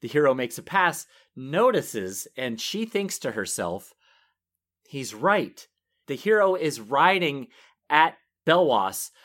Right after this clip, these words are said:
like a Westerosi knight would in the lists." And I wondered, how in the world does Dany, who's never stepped foot in Westeros, know so much about Westerosi jousting technique?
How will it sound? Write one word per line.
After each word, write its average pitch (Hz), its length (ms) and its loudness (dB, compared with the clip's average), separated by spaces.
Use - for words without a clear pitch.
like 131 280 -2
a 113 260 0
Westerosi 139 800 0
knight 143 380 2
would 104 360 -6
in 113 160 -6
the 113 80 -6
lists." - 640 -4
And 147 180 -6
I 143 80 0
wondered, 139 600 -2
how 226 360 -10
in 254 100 -8
the 202 160 -8
world 139 480 -2
does 143 200 -4
Dany, 156 460 -4
who's 131 260 -8
never 165 280 -4
stepped 143 340 -8
foot - 260 -8
in 127 80 -14
Westeros, 98 640 -10
know 175 240 0
so 185 200 -2
much 117 240 -2
about 117 260 -2
Westerosi 123 800 -4
jousting 143 560 -2
technique? - 600 -14